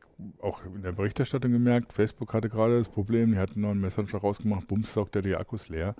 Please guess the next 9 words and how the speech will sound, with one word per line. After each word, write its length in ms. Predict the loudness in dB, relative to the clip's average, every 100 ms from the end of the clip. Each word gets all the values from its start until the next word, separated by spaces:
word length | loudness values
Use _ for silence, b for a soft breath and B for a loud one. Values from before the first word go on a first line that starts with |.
| B B B B B -2
Und 600 | 0 2 2 0 -2 -4
es 160 | -2
gibt 220 | -2 0 0
natürlich 340 | 2 2 2
auch 140 | 0
die 140 | -2 -2
Ansicht, 440 | 0 0 -2 2
dass, 480 | 2 2 -4 -14 -20 _ _ _ 2
äh, 460 | 6 6 4 0